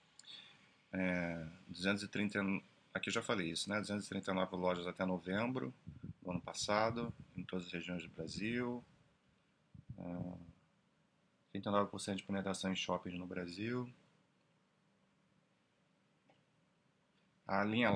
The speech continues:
Life foi criada em do-, a loja Life foi criada em dois mil e quinze, né? Não a linha. A linha acho que é mais antiga. Mu-, mira um, mira um público jovem, casual. É,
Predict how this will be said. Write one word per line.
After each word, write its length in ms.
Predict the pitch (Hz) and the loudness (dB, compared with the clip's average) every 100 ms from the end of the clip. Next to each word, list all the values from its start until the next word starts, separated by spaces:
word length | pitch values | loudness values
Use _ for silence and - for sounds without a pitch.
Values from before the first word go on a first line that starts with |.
| 98 | 8
Life 260 | 107 - 95 | 8 4 -4
foi 140 | 101 | -4
criada 280 | - 90 98 | 4 6 6
em 80 | 95 | 2
do-, 100 | 101 | 2
a 80 | 95 | 4
loja 380 | 92 104 151 123 | 6 8 8 6
Life 260 | 90 101 - | 4 2 0
foi 80 | |
criada 180 | - 95 | 0 2
em 40 | 95 | 4
dois 140 | 92 | 2
mil 120 | 98 | 0
e 20 | |
quinze, 320 | 92 87 82 85 | 0 -2 0 0
né? 140 | 90 | 2
Não 160 | 92 107 | 2 0
a 40 | |
linha. 360 | 92 92 82 82 - | 0 -2 -2 -8 -10
A 60 | 90 | -6
linha 240 | 82 90 | -2 -2
acho 100 | 95 | -2
que 80 | - | -2
é 20 | |
mais 180 | 95 92 | -2 -2
antiga. 520 | 92 92 95 110 131 135 - - _ _ - - - - - - - | -2 -4 -2 -2 -4 -8 -20 -20 _ _ -16 -10 -10 -12 -18 -20 -6
Mu-, 540 | 92 90 92 90 95 95 | -2 -2 0 2 2 4
mira 240 | 95 101 | 4 4
um, 120 | 98 92 - - - | 4 2 -4 -8 -6
mira 180 | 95 101 | 0 2
um 60 | |
público 340 | 92 98 - 90 | 2 -2 -2 -2
jovem, 320 | 92 107 95 | 4 4 2
casual. 760 | 87 85 95 117 127 127 131 123 - - - - - - - - - - - - - | 0 0 2 4 6 6 4 0 -4 -12 -12 -12 -12 -14 -14 -10 -2 0 -2 -4 -6
É, 580 | 90 90 90 87 87 85 | -2 -2 0 0 -2 -4